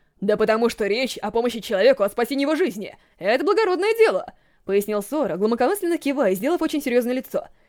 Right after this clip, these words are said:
Затем повернулся к лежащей в углу девушке, до предела истощенной, еле ворочащей языком, и продолжил.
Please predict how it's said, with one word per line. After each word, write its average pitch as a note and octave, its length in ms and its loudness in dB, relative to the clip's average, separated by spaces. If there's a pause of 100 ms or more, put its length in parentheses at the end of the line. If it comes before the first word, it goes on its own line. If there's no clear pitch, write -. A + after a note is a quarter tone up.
(100)
Затем A#3 300 0
повернулся F#4 420 0
к - 20 -4
лежащей C#4 340 0
в C4 60 -6
углу D#4+ 140 0
девушке, - 560 -4 (280)
до G3 180 0
предела C4+ 340 0
истощенной, G3+ 840 -6 (240)
еле C#4+ 280 0
ворочащей E4+ 580 0
языком, C#4 520 -4 (240)
и G#3 100 0
продолжил. C4 580 0